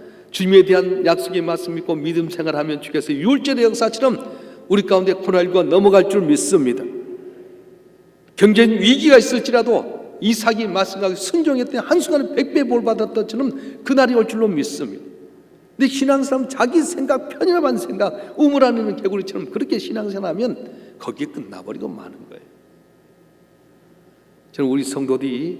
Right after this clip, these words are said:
어린아이를 버렸으면 좋겠습니다. 고린도전서 십삼 장에 보면 "내가 어렸을 때 말하는 것이 어린아이 같고 깨닫는 것이 어린아이 같고 생각이 어린아이 같다가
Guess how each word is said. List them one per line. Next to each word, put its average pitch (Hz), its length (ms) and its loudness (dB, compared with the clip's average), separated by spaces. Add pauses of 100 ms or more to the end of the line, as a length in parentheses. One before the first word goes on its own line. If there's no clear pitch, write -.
(400)
어린아이를 156 760 -4
버렸으면 151 480 -6
좋겠습니다. - 680 -14 (840)
고린도전서 143 440 -2
십삼 143 380 -6
장에 139 200 -6
보면 135 240 -6
"내가 131 180 -2
어렸을 135 260 -6
때 135 60 -8
말하는 131 500 -6
것이 131 340 -6
어린아이 127 340 -6
같고 131 340 -10
깨닫는 131 300 -8
것이 127 200 -10
어린아이 143 320 -6
같고 - 220 -4 (260)
생각이 143 400 -8
어린아이 180 340 -4
같다가 98 500 -10